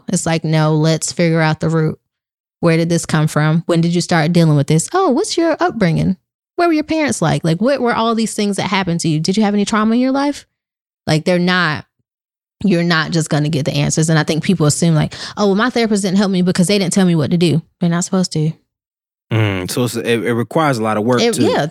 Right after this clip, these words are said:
Speaker 1: and that's why I said self-awareness is what I want people to get, because the more self-aware you become, the more you're able to answer those questions. And that's where the therapist comes in
Speaker 2: Mm.
Speaker 1: to ask you things that you haven't considered. Like, even for me as a therapist, when I went back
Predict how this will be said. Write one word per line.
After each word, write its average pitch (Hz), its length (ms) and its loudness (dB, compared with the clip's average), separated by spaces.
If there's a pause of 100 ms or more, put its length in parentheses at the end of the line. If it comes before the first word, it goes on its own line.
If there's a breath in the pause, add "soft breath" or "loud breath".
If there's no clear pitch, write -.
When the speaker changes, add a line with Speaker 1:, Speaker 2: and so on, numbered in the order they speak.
Speaker 1:
and 190 160 0
that's 196 140 -4
why 190 80 -2
I - 20 -4
said 190 260 -2
self-awareness 180 600 -2
is 165 100 -4
what 165 140 0
I 160 100 2
want 156 220 -2
people 147 300 -4
to 143 120 -6
get, 180 320 0
because 160 260 0
the 175 60 0
more 165 180 2
self-aware 160 520 0
you 165 180 0
become, 170 460 0
the 165 80 0
more 156 340 0
you're 160 160 0
able 156 260 2
to 165 160 -2
answer 156 220 2
those 139 160 0
questions. 143 480 0
And 151 140 0
that's 156 180 0
where 156 100 0
the 147 100 0
therapist 143 380 0
comes 139 240 0
in 139 280 -2 (560)
Speaker 2:
Mm. 175 360 -2
Speaker 1:
to 180 140 -2
ask 170 300 -2
you 156 100 0
things 160 380 -2
that 151 340 -2
you 180 200 2
haven't 156 280 0
considered. 147 360 0
Like, 160 160 -2
even 269 200 -2
for 294 100 -2
me 330 160 0
as 320 120 -4
a 247 40 -4
therapist, 185 480 -2
when 190 120 0
I 226 60 0
went 226 240 -2
back 247 420 -4